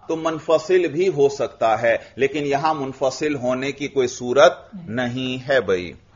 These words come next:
तो मालूम हुआ इसका इत्तिसाल ज्यादा है, तवज्जो है,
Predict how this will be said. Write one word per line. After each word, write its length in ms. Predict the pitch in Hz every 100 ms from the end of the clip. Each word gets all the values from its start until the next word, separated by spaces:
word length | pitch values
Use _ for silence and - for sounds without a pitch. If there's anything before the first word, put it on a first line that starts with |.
| - - _ _ _ -
तो 80 | 120
मालूम 260 | 131 151
हुआ 100 | 151
इसका 320 | 147 143 156 147
इत्तिसाल 760 | 143 - 135 - 143 143 120 98
ज्यादा 480 | 113 101 95 117 104
है, 220 | 87 - -
तवज्जो 400 | 135 131 165 165
है, 520 | 147 160 - -